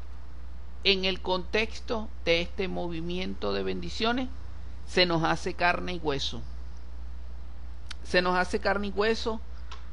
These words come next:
para que podamos exper-, experimentar la bendición celestial que ella emana. ¿Ok?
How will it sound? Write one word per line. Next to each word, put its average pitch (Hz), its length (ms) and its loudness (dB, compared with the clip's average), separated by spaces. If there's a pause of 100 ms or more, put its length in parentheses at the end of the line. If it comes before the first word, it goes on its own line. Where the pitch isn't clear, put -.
(220)
para 190 240 8
que 196 100 0
podamos 196 760 0
exper-, 190 580 2
experimentar 170 880 0 (500)
la 156 160 4
bendición 175 760 2
celestial 180 680 0
que 160 300 2
ella 190 260 2
emana. 117 420 0 (1500)
¿Ok? 110 160 -2